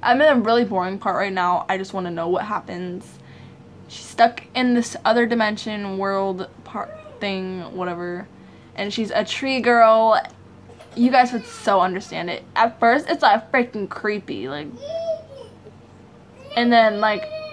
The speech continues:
you think you're, like, getting it to the end when you find the cat and stuff, and r-, right before that,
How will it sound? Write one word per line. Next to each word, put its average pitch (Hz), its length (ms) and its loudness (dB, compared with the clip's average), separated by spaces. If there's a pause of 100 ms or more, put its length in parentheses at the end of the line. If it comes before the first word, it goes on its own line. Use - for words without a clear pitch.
(100)
you 233 120 2
think 240 240 2
you're, 247 100 6
like, 220 200 4
getting 226 160 0
it - 160 -4
to 226 60 -8
the 214 180 -2
end 196 500 -4
when 196 220 -6
you 185 180 -6
find 185 300 -4
the 165 60 -12
cat 180 460 0
and 196 100 -12
stuff, 185 200 -8
and 202 200 -6 (200)
r-, - 140 -4
right 190 240 -2
before 214 300 -4
that, 202 360 2